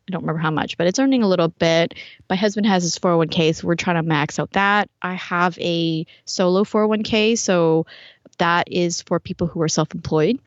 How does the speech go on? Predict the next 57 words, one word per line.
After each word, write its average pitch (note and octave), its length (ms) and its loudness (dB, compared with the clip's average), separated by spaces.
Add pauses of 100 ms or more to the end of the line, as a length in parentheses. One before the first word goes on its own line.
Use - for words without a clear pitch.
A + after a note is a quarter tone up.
You F3 120 -6
can F#3 120 -2
open D#3 240 2
up D3+ 120 -2
your E3 120 0
own D3+ 160 0
four E3 220 0
oh D#3 40 2
one D#3 140 0
K, F#3+ 340 0
and G3+ 80 -2
it's - 160 -4
great E3+ 400 0
'cause F#3 100 -2
I F3 60 2
think A3 180 0
you E4 80 2
can, D4+ 260 0 (840)
it A3 100 2
depends D4 320 2
on D#4 80 2
how C#4 100 2
much A#3 160 0
you G3+ 80 0
make, E3+ 220 0
but F3+ 100 0
you, F#3 140 0 (100)
I G3 60 0
think C4+ 160 0
the D#4 80 2
max, F#3+ 680 0
max F3 300 0
you F3 80 -4
can F3 160 -12
put E3+ 160 0
in E3 80 0
is, D#3 120 -2
like, D3+ 120 -6
fifty-four D#3+ 600 0
thousand D#3 320 0
dollars - 260 0
a F3 40 2
year. - 140 2
So - 160 0
fifty-four D4 460 0
thousand G#3+ 320 2
dollars E3+ 400 2
pre-tax F#3 560 0
money D#3 240 -4
is D#3+ 100 -4
pretty G#3+ 400 -2
sweet. - 500 -2 (640)
So F#3 240 2
I F#3 80 2
have G#3+ 220 2
that F3+ 180 2
option. D#3+ 580 -2